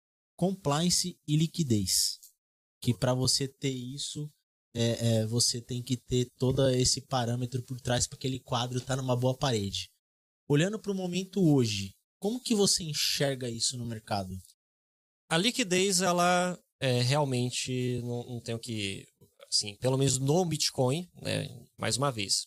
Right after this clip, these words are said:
Speaker 2: separando aquelas três categorias. Dentro das stablecoins a gente tem muita liquidez, com certeza, né? O S D T, por exemplo, que é a principal e a maior de todas, né, tem bilhões, bilhões, quiçá, né, se juntar todas as filiais, trilhões de dólares em liquidez,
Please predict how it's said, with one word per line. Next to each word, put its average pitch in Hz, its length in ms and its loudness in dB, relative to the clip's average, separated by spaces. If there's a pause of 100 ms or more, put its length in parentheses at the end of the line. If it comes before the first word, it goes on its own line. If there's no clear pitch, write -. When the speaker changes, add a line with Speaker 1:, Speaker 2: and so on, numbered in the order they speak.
(160)
Speaker 2:
separando 117 360 0
aquelas 127 280 2
três 123 180 0
categorias. - 720 -2 (840)
Dentro 247 260 2
das 226 160 6
stablecoins 196 580 4
a 185 60 2
gente 170 220 2
tem 170 100 -2
muita 156 220 -2
liquidez, 151 500 0 (140)
com 147 100 -4
certeza, 113 400 -4
né? 98 240 -14 (260)
O 123 120 0
S 120 160 6
D 123 100 2
T, 127 160 -4
por 127 160 0
exemplo, 113 240 -2
que 123 60 -4
é 117 40 2
a - 40 -4
principal 117 500 0
e 110 60 -2
a 107 40 -2
maior 107 240 0
de 110 160 -4
todas, 123 380 -2
né, 107 160 -2
tem 117 240 -4
bilhões, 123 540 2
bilhões, 120 800 0
quiçá, 143 480 4
né, 120 100 -2
se 123 140 0
juntar 117 320 -4
todas 113 240 -6
as 113 120 2
filiais, 113 380 0
trilhões 120 560 -2
de 101 140 -8
dólares 104 420 0
em 104 60 -2
liquidez, - 560 -8